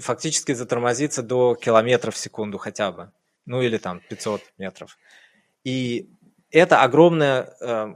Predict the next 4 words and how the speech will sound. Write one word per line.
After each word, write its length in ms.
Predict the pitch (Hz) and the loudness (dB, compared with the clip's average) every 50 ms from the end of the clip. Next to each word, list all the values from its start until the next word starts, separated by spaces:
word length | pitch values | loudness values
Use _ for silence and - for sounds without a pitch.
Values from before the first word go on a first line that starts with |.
| - - | -8 -2
количество, 960 | - 131 139 147 135 - 131 120 - - 120 120 113 107 101 101 95 - _ _ _ _ _ _ _ _ _ _ _ _ _ _ - - - | 0 0 2 0 -2 -4 -6 -8 -8 -4 -2 0 0 0 0 -4 -8 -18 _ _ _ _ _ _ _ _ _ _ _ _ _ _ -20 -16 -12
э, 40 | 104 | -10
то 1300 | 104 101 98 98 95 92 90 90 90 85 _ _ _ _ _ _ _ _ _ _ _ _ _ _ - 120 | -8 -8 -8 -8 -10 -10 -12 -14 -16 -20 _ _ _ _ _ _ _ _ _ _ _ _ _ _ -10 -10
есть 100 | - | -8